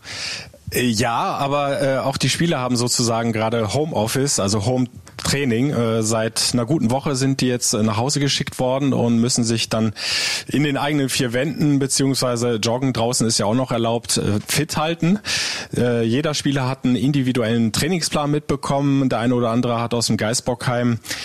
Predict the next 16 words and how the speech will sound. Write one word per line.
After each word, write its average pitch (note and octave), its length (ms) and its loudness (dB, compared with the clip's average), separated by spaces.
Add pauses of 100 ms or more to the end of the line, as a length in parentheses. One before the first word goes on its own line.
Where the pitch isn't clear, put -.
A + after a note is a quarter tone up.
(180)
hier A#2+ 160 0
in A2+ 120 2
Köln A#2+ 300 0
dann A2 200 0
auch G#2 160 0
noch A2 240 2
Medizinbälle B2+ 600 2
mitgenommen, A#2 680 2
äh, G#2+ 180 2
eine A2+ 160 2
Gymnastikmatte, A2+ 1200 0
Stretchingbänder A2+ 960 0
und A#2+ 160 2
so G#2 160 -2
weiter. B2 420 0 (460)
Also C3+ 400 0